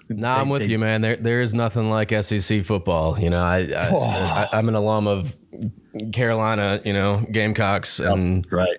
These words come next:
Speaker 1: those football games, you know, especially the heavy, like, uh, you know, like Carolina versus Clemson or Alabama,
Speaker 2: Yeah.
Speaker 1: you know, those, those big games, man, they're wild.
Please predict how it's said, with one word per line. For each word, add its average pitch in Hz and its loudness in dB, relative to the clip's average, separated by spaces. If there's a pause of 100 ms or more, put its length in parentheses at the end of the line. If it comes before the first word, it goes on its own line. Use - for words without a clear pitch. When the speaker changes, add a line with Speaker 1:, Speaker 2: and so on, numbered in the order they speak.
Speaker 1:
those 101 0
football 104 0
games, 101 0 (240)
you 98 0
know, 85 2
especially 107 0
the 92 2
heavy, 95 2
like, 87 0 (1040)
uh, 82 0
you 107 0
know, 82 0
like 95 -2
Carolina 101 0
versus 95 0
Clemson 95 0
or 95 0
Alabama, 98 0 (200)
Speaker 2:
Yeah. 104 0
Speaker 1:
you 92 0
know, 87 0
those, 92 0
those 113 -2
big 117 -4
games, 110 -2
man, 80 -2
they're 85 0
wild. 85 0